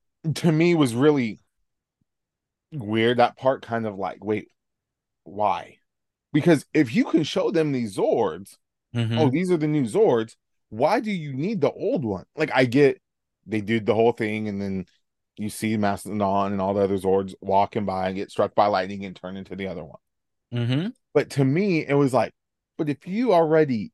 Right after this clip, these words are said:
Speaker 1: you have these Zords, though.
Speaker 2: Yeah,
Speaker 1: Why
Speaker 2: and,
Speaker 1: do
Speaker 2: like
Speaker 1: you need the, I didn't get, I didn't get, to me, that doesn't make sense.
Speaker 2: At first, it didn't to me either.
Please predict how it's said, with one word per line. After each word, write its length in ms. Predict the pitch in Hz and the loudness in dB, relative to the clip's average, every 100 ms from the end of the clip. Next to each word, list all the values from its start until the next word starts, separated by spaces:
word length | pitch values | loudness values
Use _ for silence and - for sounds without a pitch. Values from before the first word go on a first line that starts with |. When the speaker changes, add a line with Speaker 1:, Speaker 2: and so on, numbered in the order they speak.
| _ _ _ 143 | _ _ _ -4
Speaker 1:
you 160 | 180 | -2
have 280 | 143 247 330 | -2 -4 -2
these 280 | 147 117 95 | 0 0 0
Zords, 340 | 101 80 90 | -2 -2 -4
though. 320 | 107 92 - _ _ _ _ _ _ _ _ _ _ _ _ _ _ - | -2 -2 -4 _ _ _ _ _ _ _ _ _ _ _ _ _ _ -10
Speaker 2:
Yeah, 300 | 120 208 240 | 4 6 8
Speaker 1:
Why 40 | |
Speaker 2:
and, 40 | 135 | 6
Speaker 1:
do 60 | |
Speaker 2:
like 160 | 127 113 - | 4 2 -2
Speaker 1:
you 60 | 233 | -6
need 180 | 220 | 2
the, 220 | 208 208 - - | 4 4 2 -2
I 140 | 165 | 0
didn't 240 | 220 208 151 | 2 0 0
get, 120 | - | -4
I 140 | - 143 | 0 0
didn't 200 | 156 143 | 0 -4
get, 120 | - | -4
to 80 | 147 | -2
me, 120 | 151 | 0
that 120 | 139 | 0
doesn't 220 | 120 123 110 | 0 -2 -4
make 180 | 92 | -8
sense. 380 | - 113 _ - _ _ _ _ _ _ _ - | -10 -14 _ -20 _ _ _ _ _ _ _ -2
Speaker 2:
At 160 | 156 165 | -2 4
first, 280 | 240 285 | 2 4
it 120 | 269 202 | -2 -2
didn't 260 | 233 214 151 | -4 -4 -2
to 200 | 156 139 | -4 -2
me 140 | 156 135 | -4 -2
either. 280 | 117 87 76 | -2 -4 -10